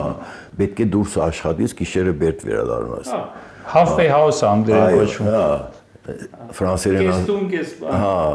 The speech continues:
Speaker 1: ֆրանսերեն ասում են semi liberté, կես
Speaker 2: Հա։
Speaker 1: ազատ, հասկանում ես։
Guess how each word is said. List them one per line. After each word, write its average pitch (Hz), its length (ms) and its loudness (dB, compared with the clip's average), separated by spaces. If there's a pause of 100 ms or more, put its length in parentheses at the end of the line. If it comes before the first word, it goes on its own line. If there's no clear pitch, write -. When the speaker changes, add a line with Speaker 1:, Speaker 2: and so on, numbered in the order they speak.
(180)
Speaker 1:
ֆրանսերեն 92 580 0
ասում 87 280 -2
են 104 80 0
semi 107 420 2
liberté, 78 560 -2
կես 80 240 0
Speaker 2:
Հա։ - 100 0
Speaker 1:
ազատ, 76 380 -2
հասկանում 82 480 -6
ես։ 73 160 -12